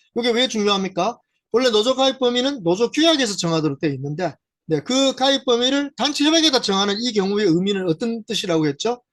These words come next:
어, 이 경우는 그 노-, 단체 협약의 효력이 적용되는 범위, 네, 이거를 단체 협약에서 약속했다고 보시면 되겠습니다. 그러니까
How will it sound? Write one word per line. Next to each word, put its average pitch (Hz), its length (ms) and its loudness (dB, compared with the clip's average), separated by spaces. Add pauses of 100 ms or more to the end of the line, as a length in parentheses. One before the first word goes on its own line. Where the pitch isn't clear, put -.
(220)
어, 151 60 -2
이 269 220 2
경우는 254 460 0 (380)
그 190 500 0
노-, 185 420 2
단체 277 440 0
협약의 269 520 0
효력이 339 640 0
적용되는 220 580 0
범위, 135 300 -10 (500)
네, 160 140 2
이거를 277 500 0 (240)
단체 190 280 -2
협약에서 160 340 0
약속했다고 151 720 -6
보시면 165 380 -6
되겠습니다. 127 640 -10
그러니까 208 340 -4